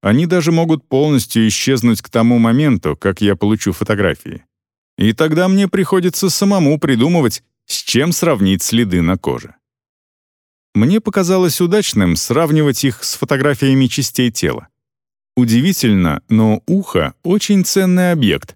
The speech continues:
во всяком случае, если находится в кадре вместе с травмой и сантиметровой линейкой. Я накладываю изображение одного уха поверх другого, и когда они совпадают, у меня получается масштабированная фотография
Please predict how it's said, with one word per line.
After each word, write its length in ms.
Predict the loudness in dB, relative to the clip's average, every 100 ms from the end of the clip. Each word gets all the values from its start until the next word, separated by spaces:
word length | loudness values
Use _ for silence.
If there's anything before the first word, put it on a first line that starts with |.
| _ _ -2
во 160 | -2
всяком 340 | 0 -2 0 0
случае, 560 | 0 0 2 2 2
если 320 | 0 0 0 2
находится 600 | 0 0 0 -2 -2 -4
в 100 | -2
кадре 400 | -2 0 0 2
вместе 460 | 2 0 -2 -4
с 80 | -2
травмой 540 | -2 0 2 2 0 -2
и 180 | -2 0
сантиметровой 800 | 0 0 2 0 2 2 2
линейкой. 680 | 0 0 0 -2 -8 -14 -16 _ _ _ _ _
Я 180 | -2 0
накладываю 680 | 2 0 0 2 2 2 2
изображение 720 | 0 0 2 2 2 4 2
одного 600 | 0 0 2 2 2 0
уха 340 | -2 -2 -2 0
поверх 480 | 0 2 0 0
другого, 720 | -4 -2 -2 -2 -2 -2 -4 _ _ -6
и 100 | -2
когда 360 | 0 0 0 2
они 220 | 2 0
совпадают, 720 | -2 -4 -4 0 0 0 0
у 40 |
меня 280 | 0 2 0
получается 680 | -2 -2 0 -2 -2 -4 -2
масштабированная 920 | -2 -2 0 -2 0 0 0 0 0
фотография 680 | -2 -4 -2 0 -2 0 -2